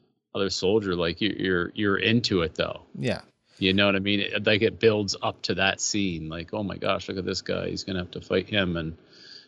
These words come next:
Speaker 1: you know, you're, you're just invested into it, I think, a little more.
Speaker 2: I, I think
Speaker 1: So.
Speaker 2: that what it got me in this movie wasn't so much any of the, the,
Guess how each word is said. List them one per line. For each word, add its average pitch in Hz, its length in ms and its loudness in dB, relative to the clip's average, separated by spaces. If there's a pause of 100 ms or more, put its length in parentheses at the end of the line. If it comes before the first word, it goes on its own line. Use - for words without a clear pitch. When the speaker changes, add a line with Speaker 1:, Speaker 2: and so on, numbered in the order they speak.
(120)
Speaker 1:
you 101 120 4
know, 90 140 6
you're, - 260 0 (140)
you're 95 180 -2
just - 220 -4
invested 92 500 0
into 90 320 -4
it, 92 60 -2
I 87 100 -2
think, 101 240 -8
a 95 60 -4
little 90 220 0
more. 85 380 -4 (540)
Speaker 2:
I, - 100 -6 (100)
I - 40 -4
think 190 220 -2
Speaker 1:
So. - 120 -2
Speaker 2:
that 95 320 -2
what 139 160 -2
it 113 80 -4
got 131 220 2
me 120 180 -2
in 110 120 -2
this 104 200 -2
movie 98 300 -2
wasn't 110 280 -2
so - 120 -2
much 104 240 -4
any 95 220 -4
of 87 80 -8
the, 87 180 -8
the, - 100 -14